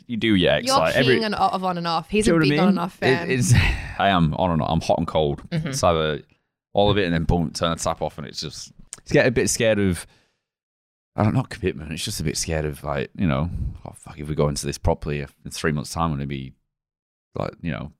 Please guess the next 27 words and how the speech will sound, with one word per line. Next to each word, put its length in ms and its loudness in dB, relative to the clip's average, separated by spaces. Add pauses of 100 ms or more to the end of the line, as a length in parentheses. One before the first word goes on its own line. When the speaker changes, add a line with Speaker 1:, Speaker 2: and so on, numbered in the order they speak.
Speaker 1:
bored." 300 2
And 220 -4
it's 180 -14
like, 80 2
Speaker 2:
Mm-hmm. 80 0
Speaker 1:
well, 140 2
well 200 -16 (120)
Speaker 2:
Interesting 400 2
though, 160 2
because 320 -6
with 100 -6
Renee, 300 0
you 100 -4
know, 80 -2
you 120 0
guys 200 -2
lived 220 -4
together, 420 2
you 140 -2
bought 180 0
her 100 0
dogs, 540 2
you 60 0
had 160 -2
dogs 340 -2
together. 720 2
Speaker 1:
Yeah, 300 6